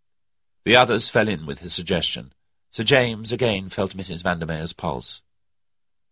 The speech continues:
"Perfectly satisfactory," he said in a low voice to Tuppence. "She'll be absolutely all right after a night's rest." The girl hesitated a moment by the bed.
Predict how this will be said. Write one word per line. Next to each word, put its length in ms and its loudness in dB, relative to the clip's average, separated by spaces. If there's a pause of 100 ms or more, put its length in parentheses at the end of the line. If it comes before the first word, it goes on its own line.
(300)
"Perfectly 480 -14
satisfactory," 800 -12 (360)
he 60 -12
said 340 -2
in 120 -12
a 40 -10
low 220 -8
voice 360 -6
to 100 -14
Tuppence. 440 -16 (460)
"She'll 160 -10
be 160 -20
absolutely 580 -8
all 180 -10
right 280 -16
after 240 -16
a 60 -20
night's 320 -14
rest." 400 -16 (960)
The 80 -2
girl 260 8
hesitated 540 0
a 40 -2
moment 360 -6
by 100 0
the 80 -4
bed. 300 -4